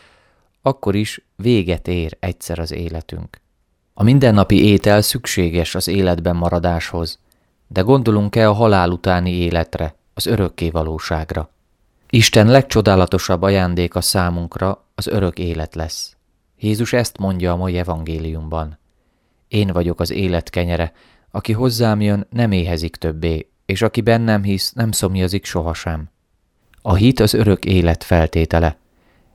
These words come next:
Krisztussal egyesülhetünk, amikor hallgatjuk az ő szavait, valamint a szentségek, mindenek előtt az eucharisztia által.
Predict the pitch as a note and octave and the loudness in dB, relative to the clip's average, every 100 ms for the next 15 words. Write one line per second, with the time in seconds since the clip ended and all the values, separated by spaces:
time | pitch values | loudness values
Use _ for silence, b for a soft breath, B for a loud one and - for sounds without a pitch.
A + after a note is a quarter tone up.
0 | - C3+ C3 B2 - G2+ G2 G#2 G#2+ - | -4 2 2 2 2 4 4 4 -2 -4
1 | A2 A2+ - B2 B2+ - _ G2+ G#2 - | -4 -4 -4 -6 -8 -12 _ -4 -4 -2
2 | G2 F#2+ - - G#2 A2+ F#2+ F2+ - F#2 | -2 -2 -6 -8 0 0 0 -4 -4 -6
3 | F2+ F#2+ E2+ G2 F2 F2+ F#2 - G2 G2+ | -4 -4 -4 -4 -2 -2 -4 -8 -6 -2
4 | F#2+ F#2+ F#2+ - - - G#2+ A2 - G2+ | 0 -2 -6 -8 -8 -2 -2 -2 -4 -4
5 | G2 G#2 - G#2+ G2+ F#2+ F#2 G#2 G2+ G2 | -2 -4 -4 -4 -2 -4 -2 -4 -4 -4
6 | G#2 G2 - F2 E2 - E2 D#2+ D#2+ - | -2 -4 -4 -6 -8 -10 -8 -6 -6 -8
7 | E2 | -10